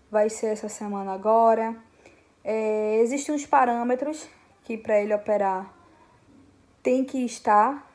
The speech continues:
né? E ainda não atingiu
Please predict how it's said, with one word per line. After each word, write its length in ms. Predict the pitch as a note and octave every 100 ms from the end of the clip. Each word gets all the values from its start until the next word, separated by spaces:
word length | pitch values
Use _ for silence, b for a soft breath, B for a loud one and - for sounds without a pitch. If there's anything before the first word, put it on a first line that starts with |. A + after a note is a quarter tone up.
| -
né? 360 | G#3+ A3 D4 - b b b b b _
E 720 | A3 A3+ A#3 A#3 A#3 A#3 A#3 A#3
ainda 260 | A#3 B3 A#3+
não 140 | A#3+
atingiu 600 | B3+ D4+ D4 A#3 A3+ A#3+